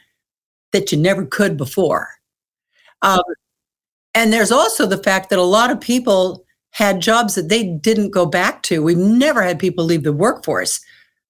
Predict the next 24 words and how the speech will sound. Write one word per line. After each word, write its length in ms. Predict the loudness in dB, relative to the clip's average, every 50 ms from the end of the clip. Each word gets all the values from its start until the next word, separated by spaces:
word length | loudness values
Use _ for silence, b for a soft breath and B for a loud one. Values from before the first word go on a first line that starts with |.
| _ _
like 220 | 0 0 0 -2
has 340 | -6 -14 -4 -2 -2 -2 0
happened 440 | 0 0 0 0 0 -2 -2 -2 0
in 100 | 0 0
the 80 | 0 0
last 420 | 0 0 0 0 -2 -4 -8 _ _ _
year 320 | -2 0 2 2 2 2
or 80 | 0 -2
two, 360 | -4 -4 -4 -4 -4 -6 b b b b b b b b _ _
which 220 | -2 0 0 2 2
means 240 | 2 2 2 2 0
that 80 | 0 0 0
there 100 | 0 2
are 40 | 2
a 60 | 4
lot 180 | 4 4 2 2
of 60 | 2
those 200 | 0 0 0 -2
jobs 400 | 0 0 2 2 2 0 0 -2
are 140 | -2 -2 2
open. 540 | 2 2 2 2 0 -2 -2 -2 -4 -8 -10 _ _ B B B B B B _ _ -8
So 200 | -4 0 0 0
if 100 | 0 0
you 180 | 0 -2 -2